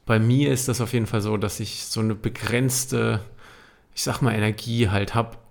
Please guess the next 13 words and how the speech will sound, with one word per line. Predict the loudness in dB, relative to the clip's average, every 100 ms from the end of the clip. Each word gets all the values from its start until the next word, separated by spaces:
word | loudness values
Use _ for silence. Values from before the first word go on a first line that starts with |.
| -4
um | 0 2 2 0 -4 -10 -16 _ _ _ _ -12
soziale | -8 -6 0 4 6 6 4 2 -2 -8 -20 -8
Kontakte | -4 0 0 -2 -2 0
<laughs> | 0
aufrechtzuerhalten | 0 -4 -4 -4 -2 0 -2 -2 -4
oder | -4 -4 -2
am | -4 -2
Tag | -2 -2 -4 -16 -20 -20 -20 -14
so | -6 -4 -4 -10 _ -14
zu | -6 -4
interagieren | 0 0 0 0 2 2 2 0
mit | 0
anderen. | 0 2 0 0 0 -2 -4